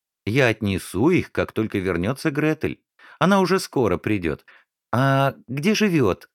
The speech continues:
отец этого молодого человека и как его фамилия?" "Не знаю, Метта. Больше ничего не знаю. Я, как сейчас, вижу лицо юноши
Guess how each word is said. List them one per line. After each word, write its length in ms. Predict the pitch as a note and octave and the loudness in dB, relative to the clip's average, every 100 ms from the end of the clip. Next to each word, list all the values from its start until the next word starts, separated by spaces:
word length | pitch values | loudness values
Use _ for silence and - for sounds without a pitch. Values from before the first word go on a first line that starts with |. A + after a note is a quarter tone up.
| - | -2
отец 460 | G#2 - G2 - | -2 0 -4 -4
этого 260 | F#2 G#2 G#2+ | -4 -2 0
молодого 480 | A2+ A2+ A2+ F#2 F2 | 0 0 0 0 -2
человека 680 | - A2+ D3 G#3 G2+ F2 - _ _ | -2 0 2 0 0 -2 -4 _ _
и 80 | B2+ | -4
как 240 | - F3+ | -2 0
его 200 | F3 D#3+ | 2 2
фамилия?" 680 | E3+ F3 E3 A2+ D#2 C2+ A#1 _ _ _ _ _ _ | 2 2 2 0 0 -4 -6 _ _ _ _ _ _
"Не 280 | C#2 D#2+ F2+ | -4 -2 0
знаю, 520 | F2 A2+ C#3+ D3+ F2+ | 0 0 2 2 0
Метта. 600 | C2 C#2+ D#2+ _ B1 A#1 - _ _ _ _ - | -2 -4 -6 _ -8 -8 -12 _ _ _ _ -12
Больше 920 | - D#3 G3+ C#3+ - C3 C#3 C3 G2+ | 0 2 4 2 -2 -2 0 0 0
ничего 720 | C#2 D#2 D3 - G2+ F#2+ G#2+ | -4 -4 -4 -4 -2 0 0
не 160 | G#2 E2 | 0 -2
знаю. 600 | C2 D2 D2+ D2 A#1+ - _ _ _ _ _ _ _ _ | -4 -2 -2 -2 -4 -10 _ _ _ _ _ _ _ _
Я, 300 | - B2+ E3 | -2 2 2
как 240 | E3 D3 | 2 -2
сейчас, 680 | - C3+ A#2+ A2 C3+ A#2 - | -2 -2 -2 0 2 2 -2
вижу 380 | D2 G#2+ A2 G2+ | -2 0 0 0
лицо 460 | G2+ F2 - G#2 | 0 -2 -2 -2
юноши 800 | F2 F#2 C#3+ C3+ A#2+ - G#2 D#2+ | 0 2 0 0 0 0 0 -2